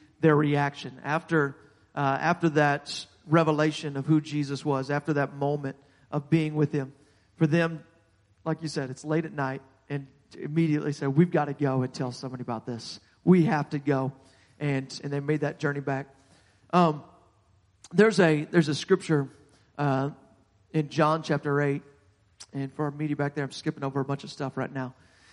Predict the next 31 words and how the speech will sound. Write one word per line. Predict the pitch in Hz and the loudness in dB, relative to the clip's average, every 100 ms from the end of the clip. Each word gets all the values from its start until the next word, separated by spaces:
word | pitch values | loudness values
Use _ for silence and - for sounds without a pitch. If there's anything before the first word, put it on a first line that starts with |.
| _ - | _ -4
Um, | 139 135 131 _ _ _ | -2 -2 -6 _ _ _
so | 143 | -6
John | 139 175 175 | 2 2 4
chapter | 160 147 156 | 0 4 4
eight, | 147 147 | 4 2
verse | 147 160 147 - - | 2 2 0 -10 0
thirty-one, | 160 151 143 147 139 135 - _ _ _ _ _ _ _ _ - | 2 2 2 0 -2 -6 -16 _ _ _ _ _ _ _ _ -8
uh, | - 147 139 | 0 2 0
Jesus, | 143 156 175 151 135 - - _ _ _ _ _ _ _ - | -2 0 0 2 -2 -6 -14 _ _ _ _ _ _ _ 0
he's | 170 151 | 2 4
speaking | - - - 180 175 | 0 -8 2 4 4
to | |
the | 151 | -2
Jews | 147 151 156 | 0 0 2
here, | 151 143 139 | 2 0 0
and | 151 147 | -2 -4
he's, | 143 - | -4 -6
he | - | -8
said | 139 180 165 156 147 - _ - | -4 0 2 2 -2 -16 _ -8
to | 170 | -2
them, | 147 165 143 143 - _ _ _ _ | 0 0 0 -6 -20 _ _ _ _
uh, | 139 135 | -4 -4
s-, | 139 - - | -6 -12 -18
s-, | 147 - - _ _ - | -18 -18 -20 _ _ -20
just | 139 | -6
read | 156 147 | -6 -4
scripture | - 143 143 | -6 -8 -8
in | 139 | -6
John | 147 143 | -4 -2
eight | 151 - | -4 -4
thirty-one. | 147 139 135 | -4 -4 -8